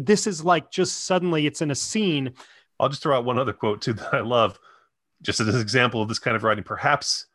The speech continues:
Speaker 2: it is I who am going on writing as I imagine you are writing as you imagine me." <laughs>
Speaker 1: There's so much, there's so much good stuff in it. The basic story is this. There's there's four sections that are labeled the case of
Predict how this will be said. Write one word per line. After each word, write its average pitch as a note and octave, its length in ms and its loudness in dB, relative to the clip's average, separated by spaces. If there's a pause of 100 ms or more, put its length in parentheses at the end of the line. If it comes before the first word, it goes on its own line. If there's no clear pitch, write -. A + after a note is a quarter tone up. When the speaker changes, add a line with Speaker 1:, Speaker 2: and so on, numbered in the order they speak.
(220)
Speaker 2:
it G#2+ 140 -4
is G#2+ 100 -2
I A#2+ 380 -2
who G#2 180 -6
am G#2 100 -4
going A2 260 2
on G2+ 160 -2
writing A2 340 2
as G2 100 -6
I G2+ 140 2
imagine G#2 480 -2
you A2+ 480 0
are F#2+ 220 0
writing G2 340 2
as G2 160 -8
you G#2 140 -2
imagine F#2 420 -4
me." F2+ 180 -14 (1040)
<laughs> - 220 2
Speaker 1:
There's E3+ 280 0
so G3 220 -2
much, F3 360 -2 (800)
there's F3+ 200 6
so G3 180 0
much G3+ 280 -2
good F3 180 2
stuff - 300 0
in D3+ 60 -4
it. C#3 140 -6
The E3+ 60 -6
basic C4+ 440 0
story F3+ 360 0
is C3+ 140 -4
this. D3 280 -2
There's F3 360 0 (380)
there's E3+ 240 2
four B3 560 0
sections D#3 720 0
that D#3 160 0
are D3 120 0
labeled D3+ 420 -2
the C#3 80 -2
case G3 420 0
of D#3+ 120 0